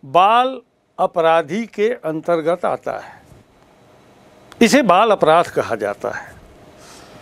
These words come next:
फिर भी गरीबी के कारण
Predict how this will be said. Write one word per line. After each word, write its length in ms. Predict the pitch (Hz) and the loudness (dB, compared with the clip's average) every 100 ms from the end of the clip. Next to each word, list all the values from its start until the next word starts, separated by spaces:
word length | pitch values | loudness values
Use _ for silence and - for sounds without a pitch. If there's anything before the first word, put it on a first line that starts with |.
| - - - - - - - - - - - - - - - - - - - - - - - - - - - - | -20 -20 -20 -20 -20 -20 -20 -20 -20 -20 -18 -18 -16 -16 -14 -14 -12 -12 -10 -10 -10 -10 -10 -10 -10 -10 -10 0
फिर 240 | - 311 330 | 2 4 4
भी 340 | 196 147 107 _ _ _ _ _ _ _ _ _ 131 | 2 0 -4 _ _ _ _ _ _ _ _ _ -12
गरीबी 680 | 127 165 190 262 285 339 | 2 2 4 4 4 4
के 200 | 320 277 247 | 4 0 2
कारण 480 | 202 180 180 139 | 2 2 0 -8